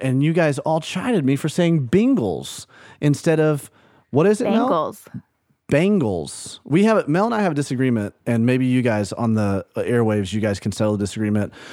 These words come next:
Speaker 1: Uh, maybe share this episode and, and tag us and let us know whether you believe it's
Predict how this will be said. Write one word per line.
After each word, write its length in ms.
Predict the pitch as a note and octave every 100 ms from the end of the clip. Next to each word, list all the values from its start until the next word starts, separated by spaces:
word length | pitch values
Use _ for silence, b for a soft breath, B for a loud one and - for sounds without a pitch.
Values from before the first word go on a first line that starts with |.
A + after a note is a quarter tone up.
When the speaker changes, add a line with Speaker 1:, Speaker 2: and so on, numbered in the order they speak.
| B B -
Speaker 1:
Uh, 220 | A#2+ F2+
maybe 280 | C3 F#3+ A#3
share 440 | - - E3 E3
this 220 | F3+ F#3 D#3
episode 560 | - B2 - A#2+ A2
and, 320 | B2 A#2+ A2+ -
and 200 | A#2+ A2
tag 380 | - B2+ C3+ A#2+ -
us 420 | G#2 G2+ - - A#2+
and 160 | A2+
let 140 | A#2+ C3
us 160 | -
know 360 | B2 G#2 F#2+ G2 B B B
whether 260 | A#2+ B2+ B2
you 180 | A#2 C#3+
believe 300 | C#3 B2 A2+
it's 160 | F#2+